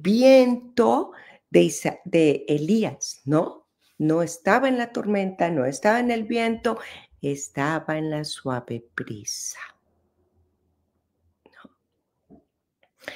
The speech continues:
En ese momento, los discípulos reconocen al Señor.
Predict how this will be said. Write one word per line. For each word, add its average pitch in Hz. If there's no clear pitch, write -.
En 214
ese 285
momento, 190
los 185
discípulos 262
reconocen 170
al 123
Señor. 117